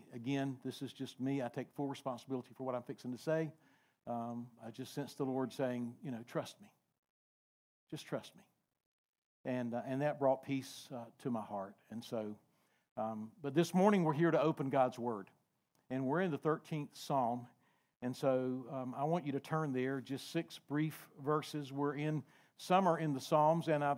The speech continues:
entitled, uh, the thirteenth Psalm, "When the Promise is Bigger Than the Problem." And we know about problems. Chris just mentioned,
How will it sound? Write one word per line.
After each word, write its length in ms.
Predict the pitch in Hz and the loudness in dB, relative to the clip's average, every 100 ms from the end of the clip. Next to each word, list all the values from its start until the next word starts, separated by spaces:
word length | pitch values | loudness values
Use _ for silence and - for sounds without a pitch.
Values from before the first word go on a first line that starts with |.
| 143 | -2
entitled, 640 | 156 147 185 214 185 147 | -4 2 4 6 4 0
uh, 280 | 139 139 127 127 - 208 | 0 2 0 -4 -10 -6
the 140 | 160 156 | -4 0
thirteenth 600 | 175 170 - 175 156 - | 2 2 -2 -2 -2 -6
Psalm, 500 | - 165 160 151 139 - - _ _ | 2 4 6 4 0 -8 -20 _ _
"When 640 | - 170 165 170 165 160 160 202 | -10 0 4 4 4 0 -4 -4
the 140 | 156 | -4
Promise 640 | - 190 185 202 202 - | 2 8 8 8 2 0
is 180 | 180 123 | -4 -4
Bigger 580 | 117 180 180 185 175 160 - 151 | 4 4 6 2 2 -4 -10 -4
Than 220 | 151 147 | -2 -2
the 40 | |
Problem." 540 | - 156 135 120 107 - _ _ _ _ _ _ _ - | 2 4 4 0 -6 -10 _ _ _ _ _ _ _ 2
And 180 | 175 | 4
we 100 | 196 | 8
know 120 | 208 254 | 10 12
about 240 | 175 - | 10 8
problems. 760 | 156 135 131 120 107 - - - | 6 6 4 0 -8 -12 -18 -4
Chris 240 | - 160 | -2 0
just 220 | - 151 156 | -2 -4 0
mentioned, 440 | 165 - 143 | 0 0 -2